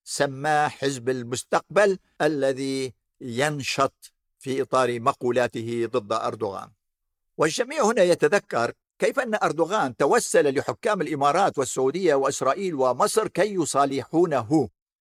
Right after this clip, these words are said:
بعد أن قال عنهم ما قاله خلال السنوات الماضية، وبشكل خاص بعد عام ألفين وسبعة عشر، أي بعد اعتراف الرئيس الأمريكي السابق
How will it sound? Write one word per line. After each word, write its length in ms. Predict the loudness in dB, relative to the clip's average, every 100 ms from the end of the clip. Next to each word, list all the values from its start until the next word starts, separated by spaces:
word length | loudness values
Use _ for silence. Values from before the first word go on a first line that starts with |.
| -2
بعد 240 | 0 0
أن 200 | -2 -4
قال 300 | 0 2 4
عنهم 680 | 4 2 0 -2 -4 -6 -2
ما 180 | 2 2
قاله 480 | 2 2 2 0 -4
خلال 280 | -2 -2
السنوات 500 | -2 -4 -2 0 2
الماضية، 580 | 0 0 0 2 4 2 0 _ 0
وبشكل 640 | 0 2 -2 -2 -2 -8
خاص 560 | -2 0 2 0 -4 -4
بعد 260 | 0 2
عام 280 | 2 2 2
ألفين 360 | -2 0 0 -2 _ _
وسبعة 560 | -2 0 0 2 2 2
عشر، 540 | 2 2 2 2 2 0 _ _ _ 0
أي 220 | 2 2
بعد 300 | 2 2 2
اعتراف 460 | 0 0 2 2 2
الرئيس 300 | 2 2 2
الأمريكي 580 | 0 0 0 -2 -2 -4
السابق 540 | -6 -2 0 0 -4